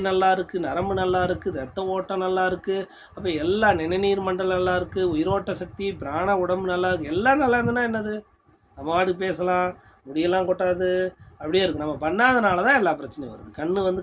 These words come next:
க-, பளிச்சுன்னு தெரியும். இப்படி அற்புதமான பிராண சிகிச்சை இருக்கு. புரியுதா? அப்ப நம்ம துருத்தி போல ஃப்ளா-, ஃபீல் பண்ணிட்டு, தியான முத்ரா வச்சுட்டு, பிரீத் அவுட் பண்ணிட்டேன் ஃபஸ்ட்டு.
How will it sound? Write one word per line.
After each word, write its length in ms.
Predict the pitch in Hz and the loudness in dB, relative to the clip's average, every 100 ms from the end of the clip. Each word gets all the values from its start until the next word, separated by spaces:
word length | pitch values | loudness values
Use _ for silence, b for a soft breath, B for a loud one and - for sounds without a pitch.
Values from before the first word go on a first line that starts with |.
| 175 | -2
க-, 160 | 170 160 | -4 -4
பளிச்சுன்னு 440 | 175 180 - 185 175 | -4 -6 -6 -6 -4
தெரியும். 400 | 180 180 185 190 185 b b b b _ _ - | -2 0 0 0 -4 b b b b _ _ -20
இப்படி 360 | - - 202 190 156 135 147 | -16 -6 -2 0 -2 -2 -6
அற்புதமான 640 | 165 214 233 214 214 240 277 220 | -4 -2 0 2 4 4 2 0
பிராண 400 | 170 170 165 180 - | 2 2 0 -4 -8
சிகிச்சை 360 | 127 123 - 123 | -12 -12 -10 -10
இருக்கு. 180 | - - _ _ _ | -14 -20 _ _ _
புரியுதா? 280 | 147 190 240 - _ _ - 143 | -4 -2 -2 -4 _ _ -20 -10
அப்ப 120 | - 302 415 - - B B B B B B - | 0 0 0 -6 -20 B B B B B B -16
நம்ம 140 | 135 135 | -14 -12
துருத்தி 500 | 165 190 185 - 180 | -6 -6 -6 -8 -2
போல 300 | 185 247 277 | 2 4 2
ஃப்ளா-, 720 | 170 156 151 143 135 - - - - | 0 -2 -2 -2 -8 -12 -16 -14 -2
ஃபீல் 240 | 214 214 | 0 0
பண்ணிட்டு, 520 | 180 151 160 294 415 B B B B B _ - _ - - _ | -2 -2 -2 -2 -2 B B B B B _ -20 _ -20 -20 _
தியான 260 | 143 160 160 | -6 -2 -2
முத்ரா 360 | 156 160 156 | -2 -2 -2
வச்சுட்டு, 320 | - - 330 - - - - - - _ - - - _ _ _ B B B B B - | -4 -10 -10 -12 -18 -20 -20 -20 -20 _ -20 -20 -20 _ _ _ B B B B B -8
பிரீத் 260 | 175 170 | -6 0
அவுட் 200 | 185 - | 0 0
பண்ணிட்டேன் 380 | 160 156 135 123 | -4 -6 -6 -10
ஃபஸ்ட்டு. 500 | 143 - 226 294 | -12 -8 -8 -8